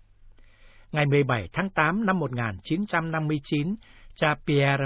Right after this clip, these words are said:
Paul Philippe, ủy viên Thánh Văn phòng, tức Bộ Giáo lý Đức Tin, đem phong bì có phần ba của sứ điệp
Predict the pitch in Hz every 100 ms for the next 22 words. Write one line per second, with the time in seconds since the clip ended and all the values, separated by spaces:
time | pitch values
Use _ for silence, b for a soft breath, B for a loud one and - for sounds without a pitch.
0 | - 151 139 135 - 143 160 - B B
1 | B B - 123 104 151 175 175 - 175
2 | 214 180 170 127 113 92 95 196 - 143
3 | 123 110 143 165 156 180 190 220 - 156
4 | 147 139 b b b 185 180 175 190 180
5 | 151 120 107 - 185 131 113 98 156 156
6 | - 110 85 165 175 117